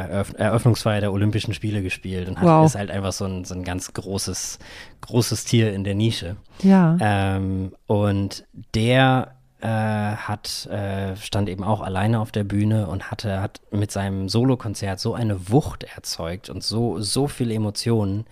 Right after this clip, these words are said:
Speaker 2: Mhm.
Speaker 1: wie ich das vorher in klassischen Gitarrenkonzerten nie erlebt habe. Das fand ich immer sehr schön und sehr
Speaker 2: Mhm.
Speaker 1: beeindruckend und toll, aber das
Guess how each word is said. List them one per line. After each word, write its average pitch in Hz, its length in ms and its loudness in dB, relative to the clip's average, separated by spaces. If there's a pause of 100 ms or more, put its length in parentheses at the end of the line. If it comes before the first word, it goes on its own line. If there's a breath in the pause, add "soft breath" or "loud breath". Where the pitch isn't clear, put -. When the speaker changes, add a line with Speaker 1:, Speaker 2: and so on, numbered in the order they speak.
(120)
Speaker 2:
Mhm. 208 540 10
Speaker 1:
wie 123 140 6
ich 113 100 -2
das - 200 -4
vorher 110 600 0
in 95 240 -4
klassischen 135 500 0
Gitarrenkonzerten 92 960 -2
nie 110 200 2
erlebt 117 460 2
habe. 78 100 -8
Das - 160 -2
fand 127 180 4
ich - 80 -8
immer 95 160 0
sehr 101 240 0
schön 151 500 0
und 113 120 12
sehr 190 100 10
Speaker 2:
Mhm. 208 100 12
Speaker 1:
beeindruckend 147 720 0
und 92 240 -8 (460 soft breath)
toll, 165 300 4
aber 107 160 0
das 107 180 -2